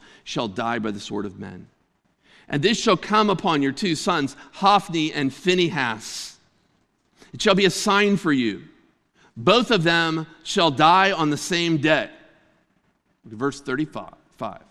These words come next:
"And I will raise up for myself a faithful priest who shall do according to what is in my heart and in, in, in my mind, and I will build him a sure house, and he shall go in and out before my anointed forever.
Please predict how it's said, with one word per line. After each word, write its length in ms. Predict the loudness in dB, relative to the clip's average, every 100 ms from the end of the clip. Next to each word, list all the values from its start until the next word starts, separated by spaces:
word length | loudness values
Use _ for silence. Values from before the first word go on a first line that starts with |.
| _ _ _ _ _ _ _
"And 200 | 2 4
I 380 | 4 6 6 4
will 420 | 4 4 4 2
raise 320 | 4 2 4
up 220 | 2 2
for 140 | 0 0
myself 760 | 2 2 2 4 4 2 -6 -20 -10 2
a 140 | 4
faithful 720 | 4 -2 2 2 2 0 0 0
priest 640 | -2 -2 -2 -6 -16 -18 _ _ _ _ _ _ _ _
who 120 | -2
shall 240 | 2 2 4
do 140 | 2
according 340 | 2 0 -2
to 100 | -2
what 200 | -2 -2
is 100 | -2
in 80 | -4
my 160 | -4 -4
heart 300 | 0 0 0
and 100 | -4
in, 160 | -6 -6
in, 280 | -4 -6 -6
in 180 | -6 -2
my 160 | -2
mind, 320 | -2 -2 -4 -4
and 120 | -4
I 80 | -2
will 140 | -2
build 240 | 0 -2
him 140 | -2 -4
a 100 | -4
sure 420 | -6 -8 -4 -4
house, 480 | -4 -6 -6 -8 -16 -20 -14 -4
and 80 | -2
he 80 |
shall 200 | 0 0
go 200 | 0 0
in 240 | 0 -4 -4
and 140 | -4
out 220 | -4 -4
before 340 | -6 -6 -4 -4
my 160 | -4
anointed 400 | -4 -6 -6 -8
forever. 480 | -12 -12 -12 -14 -18